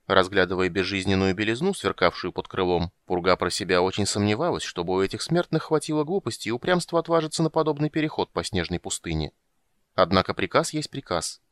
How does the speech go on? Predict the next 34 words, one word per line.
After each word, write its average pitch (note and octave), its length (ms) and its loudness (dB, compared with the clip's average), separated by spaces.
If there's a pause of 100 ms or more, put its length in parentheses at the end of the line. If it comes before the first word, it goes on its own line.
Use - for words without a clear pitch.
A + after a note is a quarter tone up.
(240)
Разослав F#2+ 500 2
свою G#2 240 0
стаю G#2 320 0
в G2+ 40 0
разные A2+ 320 4
стороны, A#2 500 -2
Пурга C#3+ 280 -2
обследовала D#3+ 540 0
каждый D3+ 340 0
дюйм D3 200 0
равнин, A#2+ 380 2 (100)
от F#2 160 0
самых F2+ 300 2
границ G2 340 4
Сильванести A2 600 0
и F#2+ 120 -8
до G#2+ 80 -2
восточных E3+ 500 -2
отрогов E3 360 -2
Харалисовых C#3 640 -2
гор. E2+ 240 -4 (420)
А F2 80 4
кое-кто G2 460 0
из D3+ 80 -4
её F2 240 0
драконов E2 480 0
побывал F#2 400 0
даже G2 200 2
на G#2+ 120 2
северном B2+ 420 -2
побережье, C3+ 540 -4
где G2 160 0
заправляли D#3+ 480 -2
синие. E2+ 520 -2